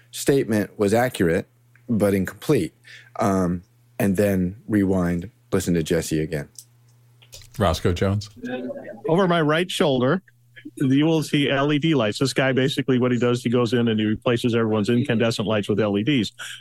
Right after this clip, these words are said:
Speaker 3: The color to get to white is lime. So it's red, green, blue, lime.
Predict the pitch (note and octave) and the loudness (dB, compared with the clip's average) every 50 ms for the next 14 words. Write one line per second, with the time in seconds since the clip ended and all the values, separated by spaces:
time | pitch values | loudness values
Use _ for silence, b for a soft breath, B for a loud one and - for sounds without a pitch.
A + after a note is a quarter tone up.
0 | B _ - B2+ A#2 C#3+ C3+ - - C4+ E4 D#4 C#4+ F3 D#3+ C#3 D#3 D#3 - - | B _ -2 0 2 2 2 0 0 0 0 2 2 0 0 0 0 0 0 0
1 | C#3 A#2 C#3 F#3+ A#3+ G#3 - - - C#3 C3+ B2 A#2+ A2+ C3+ F#3 B3+ B3 C#3 G2 | 0 2 2 2 0 0 0 0 0 0 0 2 0 0 0 0 0 0 0 -2
2 | F2 E2 - - _ _ _ _ - - C#3 A#2+ - - G#2 A2+ C#3 F3+ G3 F#3+ | -4 -6 -8 -14 _ _ _ _ -4 -2 0 0 0 0 2 2 2 2 0 0
3 | F3 - D#3 D#3 D#3 D3+ C#3 C3 C#3 C#3 C3 B2+ B2 C#3 D3+ - B B A#2+ - | 0 0 0 2 2 0 2 2 2 4 4 4 2 2 0 -2 B B -12 -8
4 | _ - D3+ F#3 F#3+ D#3+ B2 G#2 G#2+ A2 A#2 B2 | _ -2 0 0 2 2 2 0 0 0 -2 -2